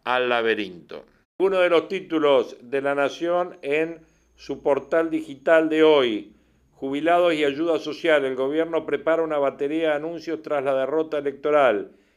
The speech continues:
evalúa beneficios para jubilados y un incremento en la ayuda social, también impulsa créditos productivos y un plan de reconversión laboral.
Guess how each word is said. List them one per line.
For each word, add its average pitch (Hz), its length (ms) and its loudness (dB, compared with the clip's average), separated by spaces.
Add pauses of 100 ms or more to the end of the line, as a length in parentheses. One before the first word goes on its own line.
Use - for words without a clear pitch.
(160)
evalúa 147 540 2
beneficios 156 600 -2
para 135 200 -2
jubilados 165 840 2 (380)
y - 80 -12
un 151 140 -4
incremento 160 600 -2
en 151 80 -2
la 143 60 2
ayuda 143 280 0
social, 135 460 -2
también 143 300 -4
impulsa 151 560 -6
créditos 156 480 -2
productivos 156 800 -2 (280)
y 123 120 -10
un 135 160 -6
plan 151 240 0
de 143 100 2
reconversión 131 800 -4
laboral. 117 600 2